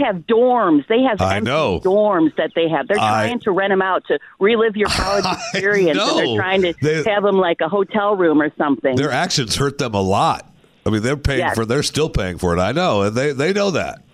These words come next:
Speaker 2: Trust me, they know
Speaker 1: Yes.
Speaker 2: that. They've hurt a lot. They've closed. Uh, that's hurt that can-, that's hurt that campus a lot. It's too bad.
Speaker 1: Right. No,
Speaker 2: It's a pretty
Speaker 1: so
Speaker 2: campus.
Speaker 1: it, it's very, it's very nice. Yes, I, w-, I graduated there in ninety-one.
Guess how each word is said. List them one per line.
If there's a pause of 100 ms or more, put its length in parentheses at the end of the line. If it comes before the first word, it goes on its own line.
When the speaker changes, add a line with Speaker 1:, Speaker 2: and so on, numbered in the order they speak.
(180)
Speaker 2:
Trust
me,
they
know
Speaker 1:
Yes.
Speaker 2:
that.
They've
hurt
a
lot.
They've
closed.
Uh,
that's
hurt
that
can-,
that's
hurt
that
campus
a
lot.
It's
too
bad. (760)
Speaker 1:
Right.
No,
Speaker 2:
It's
a
pretty
Speaker 1:
so
Speaker 2:
campus. (800)
Speaker 1:
it,
it's
very, (120)
it's
very
nice.
Yes,
I,
w-,
I
graduated
there
in
ninety-one.